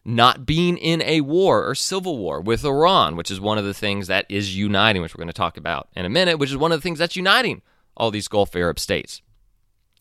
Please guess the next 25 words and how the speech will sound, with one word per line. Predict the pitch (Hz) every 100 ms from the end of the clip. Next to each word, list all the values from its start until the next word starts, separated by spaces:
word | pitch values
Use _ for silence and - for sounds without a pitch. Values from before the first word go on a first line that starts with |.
| -
So | - 143 117 - - _ _ _ _ _ _ _ _ _ _ _ _ _ -
the | 143 165 147 131 -
Gulf | - 208 254
states, | - - 269 - 135 - - - _ _ -
they | 117 170 247 403 381 _ _
want, | - 117 135 165 170 - - - _ _ _
I | - 220
believe | 165 139 139
many | 131 165 208
of | 143 127
them | 143 143 _
want | - 123 131 156 160 _ _ -
peace, | 208 196
and | - 143
they're | 123
proving | - - 285 240 139
it | 110 - - _ _ _ _ _
by | - 175
the | 180
fact | - 170 165
they're | - 214
sitting | - 165 143
side | - 160 175
by | 151 131
side | - 226 247 156 143